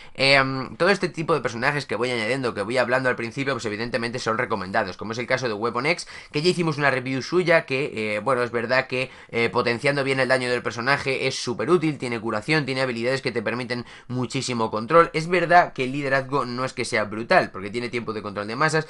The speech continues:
pero tiene una pelota que está todo el rato contigo, que te está ayudando al convocar esa ilusión, ¿vale? Que, bueno, que te echa una mano, tiene curación, así que es un personaje súper seguro. No me voy a liar mucho a hablar de ella, porque es un personaje premium, ¿vale? Que se puede comprar con el paquete de, eh, Gen X, que bueno,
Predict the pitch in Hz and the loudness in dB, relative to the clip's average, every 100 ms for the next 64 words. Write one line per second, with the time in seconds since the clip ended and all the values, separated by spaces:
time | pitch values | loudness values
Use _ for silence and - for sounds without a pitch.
0 | - - - 160 170 147 151 143 135 127 | -8 -20 -4 2 2 2 0 4 4 4
1 | 170 165 123 123 131 127 131 120 113 110 | 4 4 4 2 4 6 6 4 0 0
2 | 165 135 107 113 123 113 120 147 127 110 | 0 0 -2 0 0 2 0 0 0 0
3 | 110 110 127 127 120 110 104 165 165 131 | -2 -2 -2 0 -2 -2 0 2 2 4
4 | 135 151 - - 131 - - - - - | 2 2 -2 -4 -2 -4 -16 -20 -20 -20
5 | - - 135 131 113 95 123 110 143 180 | -16 -2 0 0 -4 -2 0 2 4 6
6 | 165 - - 156 165 147 123 135 127 113 | 4 0 -4 0 2 2 0 0 -2 -4
7 | - 127 113 113 123 127 - - 107 - | -4 -2 -2 0 0 0 -2 0 -2 0
8 | 104 147 156 98 131 151 147 147 143 139 | 0 4 4 2 0 2 2 0 2 2
9 | 139 143 135 135 135 131 139 147 - - | 0 0 0 2 0 0 2 0 -2 -12
10 | 113 151 143 117 123 131 107 - 139 127 | -6 -2 0 0 0 -2 -4 -2 0 2
11 | 117 113 123 110 101 120 117 113 123 113 | 0 2 2 0 0 0 2 2 2 0
12 | 101 101 120 120 110 107 92 95 85 113 | 0 -2 -2 -2 0 -2 -4 -8 -6 -4
13 | 127 120 127 - - - - 120 139 131 | -4 -4 -6 -8 -12 -20 -2 2 4 2
14 | 117 | -2